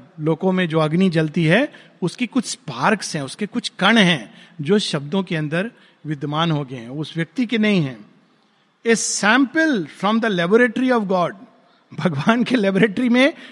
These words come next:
बनता है और वो थोड़ा सा भेज देते हैं, जो, जो तैयार हैं या रेडी हैं, जिनको उन्होंने तैयार किया है या मिशन किया है,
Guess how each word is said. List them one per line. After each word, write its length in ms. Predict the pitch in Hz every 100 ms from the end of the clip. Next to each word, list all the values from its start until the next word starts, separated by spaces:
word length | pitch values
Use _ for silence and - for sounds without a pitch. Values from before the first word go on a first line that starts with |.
| -
बनता 380 | 147 165 180 247
है 520 | 233 285 302 - - -
और 140 | 190
वो 160 | 190 220
थोड़ा 300 | 175 196 190
सा 260 | 196 226 - _ _ -
भेज 300 | 143 160 185
देते 360 | 175 175 156 165
हैं, 220 | 151 143
जो, 140 | 131 165
जो 140 | 175 160 _ _ -
तैयार 400 | 175 156 151 160
हैं 100 | 160
या 120 | 160
रेडी 280 | 147 151 165
हैं, 140 | 165 147
जिनको 260 | 156 160
उन्होंने 340 | 170 170 185 175
तैयार 420 | 165 151 156 160
किया 260 | - 165
है 260 | 147 156 156 - - 165
या 140 | 202
मिशन 460 | 180 180 196 240 220
किया 260 | 202 170
है, 240 | 151 156